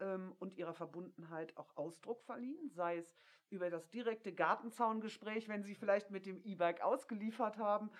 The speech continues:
aber auch über WhatsApp, über die sozialen Medien kam, kam dieses Feedback. Ähm, und der Zusammenhalt unter der Händlerschaft wurde gestärkt, auch ein ganz wichtiges Thema in diesen Zeiten, wo der Einzelhandel ja unter massivem Druck steht.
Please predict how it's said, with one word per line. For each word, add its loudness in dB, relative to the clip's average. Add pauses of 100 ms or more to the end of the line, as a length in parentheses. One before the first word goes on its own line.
(380)
aber 8
auch 8
über 2
WhatsApp, 0
über -4
die -8
sozialen -2
Medien -6
kam, -4
kam -6
dieses -14 (160)
Feedback. -4 (760)
Ähm, 2
und 0
der 4
Zusammenhalt 2
unter -8
der -2
Händlerschaft -6
wurde -4
gestärkt, -2
auch 4
ein -4
ganz -4
wichtiges -12
Thema -8
in -10
diesen -12
Zeiten, -4
wo -8
der -4
Einzelhandel -4
ja -2
unter -8
massivem -10
Druck -6
steht. -8